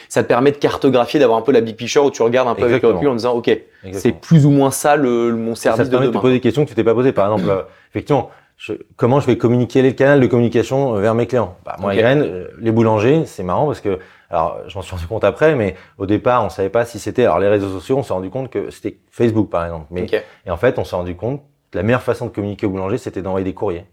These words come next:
Speaker 2: Alors, c'est old school,
Speaker 1: Mhm.
Speaker 2: mais ça marche super bien.
Speaker 1: Ok.
Speaker 2: Bon, bah voilà. Et donc, ça se force à poser ces questions. Donc, ça, c'est
Speaker 1: Ok.
Speaker 2: un truc super sympa. Pas hésiter à le faire, même. On a cinq idées, bon, on se fait cinq canevas.
Speaker 1: Ok.
Speaker 2: Euh, c'est assez marrant, c'est assez ludique. Moi, je trouve que c'est, c'est assez intéressant.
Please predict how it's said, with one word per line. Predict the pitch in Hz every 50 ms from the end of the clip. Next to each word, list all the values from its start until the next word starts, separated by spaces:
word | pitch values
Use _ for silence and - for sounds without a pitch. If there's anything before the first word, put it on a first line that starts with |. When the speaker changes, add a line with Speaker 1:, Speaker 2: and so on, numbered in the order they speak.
| _ _ _ _
Speaker 2:
Alors, | - - -
c'est | - - -
old | 120 123 110
school, | - - 123 147 - - _ _ -
Speaker 1:
Mhm. | 120 117 110 123 -
Speaker 2:
mais | 95 85
ça | - 92
marche | 87 87 85 -
super | - 98 110 104 101
bien. | 92 87 90 - _ -
Speaker 1:
Ok. | 117 104 107 104
Speaker 2:
Bon, | 101
bah | 95 95
voilà. | 104 104 95 73 92
Et |
donc, | 85 104 92
ça | - 127
se | - -
force | - 151 151 151 - 107
à | 101 110 120 131 127 -
poser | - 113 120 113
ces | 117
questions. | - 104 - - 87
Donc, | 92 92 -
ça, | 139 131
c'est | - 113
Speaker 1:
Ok. | 101 95
Speaker 2:
un |
truc | 101 143 147 143 - - - - _ _
super | - - 131 -
sympa. | - 120 107 - 127 139 147 131 - -
Pas | - 127 127
hésiter | 120 113 104 - 135
à | 113
le | 101
faire, | - - 131 123
même. | 113 107 98 90 - - - _ _ -
On | 101 98
a | 90
cinq | - 147 139 - -
idées, | - 101 107 139
bon, | 123 98
on |
se | 90 -
fait | - 95
cinq | - - 135 127
canevas. | - 120 110 107 101 107 117 139 - - - -
Speaker 1:
Ok. | - 117 -
Speaker 2:
Euh, | 113 95 92
c'est | 90 - 98
assez | 90 - 120
marrant, | 107 98 87 104 110
c'est | 101 101
assez | 90 - 101
ludique. | 98 95 101 113 -
Moi, | 110 95
je | 85
trouve | - 120
que | - -
c'est, | - - 98 95 - _
c'est | - 107
assez | 95 - 117
intéressant. | 101 - 101 95 90 - 131 139